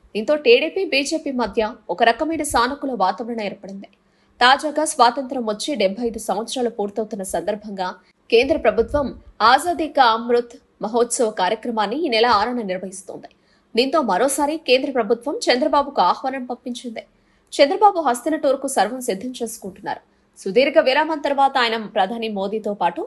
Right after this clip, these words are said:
బీజేపీ పెద్దలను కలుసుకోనున్నారు. గత ఎన్నికల్లో చంద్రబాబు బీజేపీకి వ్యతిరేకంగా దేశవ్యాప్తంగా ప్రచారం చేశారు. ఎట్టకేలకు ఆజాదీ కా అమృత్ దినోత్సవంలో ఇద్దరు నేతలు కలుసుకోనున్నారు.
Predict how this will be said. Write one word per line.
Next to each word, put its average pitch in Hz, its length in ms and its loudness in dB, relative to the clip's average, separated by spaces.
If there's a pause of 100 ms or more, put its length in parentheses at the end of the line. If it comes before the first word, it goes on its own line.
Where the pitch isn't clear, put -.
బీజేపీ 240 420 0
పెద్దలను 185 400 -6 (160)
కలుసుకోనున్నారు. 196 680 -8 (520)
గత 202 140 0
ఎన్నికల్లో 320 480 4
చంద్రబాబు 269 580 0
బీజేపీకి 233 600 -2
వ్యతిరేకంగా 233 640 -4 (260)
దేశవ్యాప్తంగా 220 720 -2
ప్రచారం 214 440 -6
చేశారు. - 400 -12 (560)
ఎట్టకేలకు 320 560 2 (160)
ఆజాదీ 247 420 2
కా 240 160 0
అమృత్ 208 340 -2
దినోత్సవంలో 220 640 -6 (240)
ఇద్దరు 254 260 -4
నేతలు 262 340 -2
కలుసుకోనున్నారు. 262 800 -8